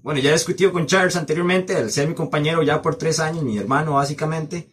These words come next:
eh, hemos hablado de la ciudad y todo, y básicamente yo entiendo que son como seis, siete veces San José, que es la capital de Costa Rica, y por eso digo que muchas personas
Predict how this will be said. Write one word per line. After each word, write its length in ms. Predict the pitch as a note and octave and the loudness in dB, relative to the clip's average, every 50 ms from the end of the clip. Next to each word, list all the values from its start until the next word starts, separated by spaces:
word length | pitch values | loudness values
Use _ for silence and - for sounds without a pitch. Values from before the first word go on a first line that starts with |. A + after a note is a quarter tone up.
| - - _ _ _ _ _ _ _ _ _ _ | -20 -20 _ _ _ _ _ _ _ _ _ _
eh, 520 | A2+ A#2+ A#2+ A#2 A#2 A2+ A2 A2 A2+ A2+ A#2 | -2 2 4 6 6 6 6 4 2 2 2
hemos 240 | C3 C#3+ D#3+ D#3 | 2 2 2 2
hablado 480 | D#3 B2+ C3+ C#3+ D3 D3+ D#3 E3 F3+ D#3+ | 2 4 4 6 6 6 4 2 2 -2
de 220 | A#2+ F#2 G#2+ G2+ G2 | -4 -4 -4 -2 -2
la 120 | F#2+ G2 | 0 0
ciudad 460 | F#2+ - F#2+ G2+ A#2 C#3 D#3+ E3 - - | -2 0 0 0 0 0 0 -2 -6 -10
y 140 | - A2+ - | -12 -12 -6
todo, 280 | - A#2+ C#3+ D#3+ E3 D3+ | -2 0 2 4 4 4
y 140 | A#2+ G#2 | 2 2
básicamente 1120 | E3+ - - C3 C3+ - E3+ - D#3+ D3+ D3+ D3+ D3+ D3+ - F3+ F#3 D#3 A2 G2 F2 - - - | 0 0 0 0 2 0 -2 -2 -2 -2 -2 -2 -4 -4 -2 0 0 2 0 0 -2 -6 -12 -10
yo 120 | - A#2 | -6 -4
entiendo 440 | B2 C3 - - C#3 C#3 D3+ D#3+ - | -4 -4 -2 0 0 0 0 0 -2
que 160 | - A2 G2+ | -2 -4 -4
son 260 | G2+ - A2+ A#2+ B2+ A#2+ | -4 -4 -6 -8 -8 -8
como 260 | - C3+ A#2+ F#2+ - | -8 -8 -8 -6 -8
seis, 380 | - - A#2 B2 B2 A#2 - | -4 -2 0 0 0 0 0
siete 260 | - A#2+ A#2 - A2+ G#2 | -2 -4 -4 -4 -6 -2
veces 340 | G#2+ A#2 - - C#3 - | 0 0 0 0 0 -2
San 140 | - G2+ F2 | -2 -4 -6
José, 420 | - F#2+ F#2 F2+ - A2+ B2+ A#2+ - | -4 -4 -4 0 0 0 0 0 -2
que 100 | F2+ F2+ | -4 -4
es 60 | F#2 | -4
la 100 | A2 G#2+ | -4 -4
capital 280 | G#2 F2 D2+ F2+ F2+ G2+ | -4 -6 -6 -6 -4 -4
de 80 | A2+ | -4
Costa 260 | G2+ G2+ F#2+ - F2+ F#2 | -4 -4 -4 -4 -4 -2
Rica, 420 | A2+ C3+ C3+ - F#2 D#2+ - - _ _ _ _ _ | -2 -2 -2 -4 -8 -10 -12 -18 _ _ _ _ _
y 200 | _ - F#2+ - | _ -14 -14 -12
por 180 | - F#2+ G2 G#2+ | -6 -4 -2 -2
eso 140 | A#2 C3 C3 | 0 0 2
digo 220 | C3 C3+ C#3+ C#3 | 4 4 4 4
que 100 | - A#2 | 2 0
muchas 320 | A2+ A#2+ C3 C3 C#3 - | 0 0 -2 -2 -4 0
personas 640 | - D#3 C#3+ C3 C#3 C#3+ D3 D3+ D3 C#3+ - - - | 2 2 2 4 2 0 2 0 0 -2 -6 -10 -18